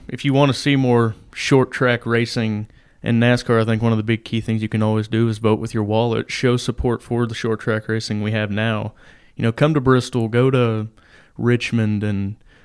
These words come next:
things like that. And if you can't go to that, I mean, every branch pretty much of America has some kind of major prominent short track series. You know, out east, you guys have got, like, the Cars Tour.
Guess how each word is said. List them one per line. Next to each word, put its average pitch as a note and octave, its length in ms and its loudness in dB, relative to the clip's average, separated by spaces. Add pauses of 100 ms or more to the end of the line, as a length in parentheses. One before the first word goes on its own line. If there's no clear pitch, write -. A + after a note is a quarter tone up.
things A#2+ 200 0
like A2+ 120 2
that. A2+ 240 6
And G#2+ 300 2 (100)
if A2 160 -6
you B2 60 -2
can't C#3 240 -2
go D3 100 4
to C3+ 100 2
that, C3 420 2 (280)
I B2+ 80 -4
mean, B2 160 4
every D3 440 4
branch B2+ 600 0
pretty B2+ 180 0
much A#2+ 200 2
of - 60 -8
America A2+ 340 0
has A2 180 -4
some A2+ 220 -4
kind A2 240 -4
of G#2+ 80 -6
major G#2+ 360 -4
prominent G#2 460 -6
short G#2+ 280 -4
track - 300 -10
series. - 420 -12
You G2 60 -6
know, G#2 140 -4
out A2 200 -2
east, A#2 420 -6 (340)
you A2 100 -6
guys G#2+ 220 -2
have A2 80 -12
got, G#2+ 200 -4
like, G2 120 -6
the G2 80 -10
Cars G#2+ 440 -4
Tour. A2 480 -2